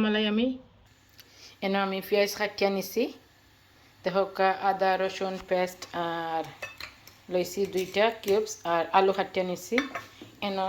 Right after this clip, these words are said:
চানা কাটিয়া নিছি ফটোর মাঝে, এটা ফটো, ফটোর খাল চানা। আর এনে চাউল দই লইছি। এন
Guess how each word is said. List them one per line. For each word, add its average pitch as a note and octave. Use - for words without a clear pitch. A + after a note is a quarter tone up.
চানা G3+
কাটিয়া G3
নিছি G3
ফটোর F#3
মাঝে, F3
এটা F3
ফটো, F3
ফটোর -
খাল F3+
চানা। F3
আর A3
এনে G#3
চাউল G3+
দই G3
লইছি। F3+
এন G3